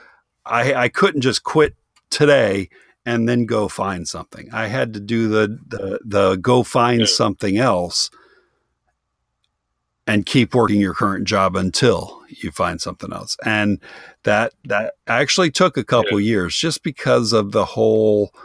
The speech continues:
Speaker 1: um, mobility of middle management and the lack of mobility of middle management. So, um,
Speaker 2: Yeah.
Speaker 1: that, that is when I started to build my own brand, um, started to expand what I do personally,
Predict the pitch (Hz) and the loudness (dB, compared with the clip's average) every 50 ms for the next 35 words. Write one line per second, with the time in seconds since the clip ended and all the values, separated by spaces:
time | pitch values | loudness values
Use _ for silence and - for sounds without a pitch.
0 | - - - - - - _ - 101 98 98 98 95 98 98 98 101 104 104 104 | -20 -20 -20 -20 -20 -20 _ -2 0 2 2 4 2 2 2 2 2 2 2 2
1 | 101 98 101 - 123 120 120 120 117 113 110 101 107 101 101 101 98 92 92 101 | 2 0 0 0 4 6 6 8 8 6 6 6 4 2 2 2 0 0 0 0
2 | 104 101 101 92 90 95 95 90 85 82 82 82 - - 90 - - _ _ _ | 2 2 2 0 0 0 -2 -4 -4 -6 -8 -10 -10 -12 -12 -12 -14 _ _ _
3 | - 101 92 90 95 101 101 95 95 95 98 101 98 90 - 104 95 92 90 87 | -6 -4 -4 -4 -4 -4 -2 -2 0 2 2 0 0 0 -2 -2 -2 -2 -2 -2
4 | 95 90 87 87 87 87 87 85 87 85 82 82 85 85 85 82 - 95 - - | -2 -2 -2 -2 -4 -4 -6 -6 -6 -6 -6 -8 -8 -8 -10 -10 -12 -14 -18 -20
5 | - - - _ _ _ _ _ _ - - 117 107 101 92 78 - - - - | -20 -20 -20 _ _ _ _ _ _ -4 0 2 2 2 0 -2 -6 -14 -20 -20
6 | - - - - - _ _ 104 104 101 101 98 98 95 95 95 95 95 95 104 | -20 -20 -20 -20 -20 _ _ 0 2 2 4 4 4 2 2 2 0 0 0 0
7 | 143 147 139 117 120 123 127 - - - 127 117 147 151 165 175 180 165 135 131 | 0 0 0 2 2 2 2 2 -2 -2 0 2 4 4 4 4 2 2 2 2
8 | 151 147 147 139 127 - - 151 135 139 131 123 123 110 107 104 117 123 123 127 | 2 4 4 4 2 2 2 4 4 4 2 0 -2 -4 -2 0 2 4 4 2
9 | 117 110 113 113 113 113 113 117 113 110 104 113 113 110 110 117 127 135 151 - | 2 2 0 2 2 2 2 2 2 0 2 2 2 2 2 0 0 -2 -4 -6
10 | - - _ _ _ _ _ _ _ _ _ _ - 104 101 101 95 - - 127 | -10 -16 _ _ _ _ _ _ _ _ _ _ -6 -4 -4 -2 -4 -2 0 2
11 | 113 110 107 95 - 113 107 101 104 - - - - - 120 104 104 104 107 107 | 2 2 2 0 -2 -2 -2 -2 0 -2 -2 -4 -4 -2 -2 0 0 0 0 0
12 | 104 98 92 95 92 95 98 101 98 95 107 104 107 95 - - 110 110 101 - | 0 0 0 0 0 0 0 -2 -2 -2 0 0 0 0 0 -2 -2 0 -2 -2
13 | - 117 117 120 127 143 143 | -4 -2 -2 -2 -2 -4 -6